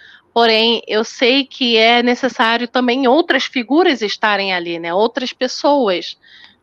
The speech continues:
né? Então, estar ali, chamar essa atenção, "Oi, eu sou surdo, olhem pra mim, falta acessibilidade, falta isso, falta aquilo", apresentar suas experiências, suas trajetórias, porém, a gente precisa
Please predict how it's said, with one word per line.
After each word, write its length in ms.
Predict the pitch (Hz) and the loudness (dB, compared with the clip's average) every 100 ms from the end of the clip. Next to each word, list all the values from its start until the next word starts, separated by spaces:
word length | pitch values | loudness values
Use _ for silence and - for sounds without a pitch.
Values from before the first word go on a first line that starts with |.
| _ | _
né? 140 | 202 | -4
Então, 420 | 208 _ 220 233 233 | -4 _ 2 4 2
estar 380 | - - 285 | 0 2 2
ali, 320 | 285 247 240 247 | 2 0 -2 -2
chamar 340 | - 233 262 | 0 0 2
essa 180 | 294 269 | 0 -2
atenção, 500 | 254 233 - 247 247 | -4 -6 0 2 4
"Oi, 380 | 240 285 285 233 | 6 6 4 4
eu 120 | 214 | 2
sou 160 | - | 2
surdo, 640 | 262 - 311 302 262 294 269 | -4 2 4 4 2 4 4
olhem 320 | 247 269 254 | 4 2 2
pra 160 | 240 | 0
mim, 340 | 220 254 262 262 | 2 2 2 0
falta 240 | - 254 254 | 0 0 -2
acessibilidade, 800 | - - 208 190 185 247 240 - | -4 -12 -10 -4 0 2 0 -2
falta 280 | 254 233 208 | -2 0 -2
isso, 240 | 247 - | -2 -6
falta 220 | 233 226 | -6 -4
aquilo", 400 | 220 - 247 247 _ _ - - | -8 -2 -2 -2 _ _ -18 -6
apresentar 760 | - 247 233 190 - 262 427 | 0 0 0 -2 2 2 2
suas 240 | - 349 269 | 0 -4 -2
experiências, 960 | 247 - 214 190 190 302 339 277 220 | -6 -2 -2 0 0 -2 0 -2 -2
suas 220 | - 196 - | -4 -6 -6
trajetórias, 840 | 175 165 165 - 190 262 269 - _ _ - - _ | -10 -10 -12 -6 -2 -2 -2 -8 _ _ -20 -20 _
porém, 240 | 269 269 | 2 4
a 60 | 277 | 0
gente 180 | 277 | -2
precisa 500 | - 262 - 247 262 | -2 -2 -2 0 0